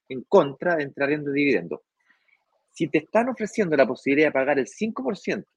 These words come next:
en dieciocho cuotas sin intereses, ¿por qué no, en vez de pagar el cinco por ciento, que es el mínimo, pagáis un diez por ciento y te presentas al banco con un veinticinco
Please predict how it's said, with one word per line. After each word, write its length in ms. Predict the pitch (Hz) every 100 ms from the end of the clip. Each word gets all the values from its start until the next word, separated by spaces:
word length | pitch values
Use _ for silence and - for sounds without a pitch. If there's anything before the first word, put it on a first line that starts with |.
| _ _ _ _ _ _
en 140 | 110 107
dieciocho 480 | 113 - 180 196
cuotas 320 | 180 156 101 - _ _ _ _ _
sin 180 | 156
intereses, 540 | 180 180 220 143 - 233 _ _ _ _ _ _ _ _
¿por 120 | 123
qué 100 | 240
no, 100 | 233
en 60 | 208
vez 100 | 208
de 80 |
pagar 220 | 190 190 190
el 80 |
cinco 280 | - 220 202
por 100 | 147
ciento, 340 | - 127 120 135
que 100 | 139
es 60 |
el 100 | 120
mínimo, 420 | 151 104 98 170 - _ _ _ _ _ _ _ _ _
pagáis 260 | 170 196 214
un 100 | 220
diez 180 | 277 -
por 140 | -
ciento 340 | - 85 _ _
y 100 | 113
te 120 | 113 117
presentas 400 | 123 147 156 147
al 120 | 135
banco 300 | 160 165 156
con 140 | 151
un 140 | 151 151
veinticinco 720 | 151 175 175 214 - -